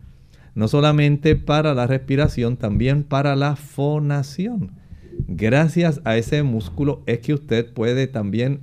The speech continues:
emitir palabras, porque impulsa, da una, digamos, una cantidad de aceleración al aire al contraerse para que al resonar, al hacer vibrar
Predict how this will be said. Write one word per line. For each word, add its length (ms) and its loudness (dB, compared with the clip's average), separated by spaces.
emitir 640 -2
palabras, 480 0
porque 420 -4
impulsa, 1000 0
da 480 2
una, 1160 2
digamos, 640 0
una 320 0
cantidad 600 2
de 120 0
aceleración 800 0
al 240 0
aire 600 2
al 240 -2
contraerse 840 0
para 420 -2
que 320 -2
al 320 -2
resonar, 1120 0
al 200 0
hacer 420 2
vibrar 720 2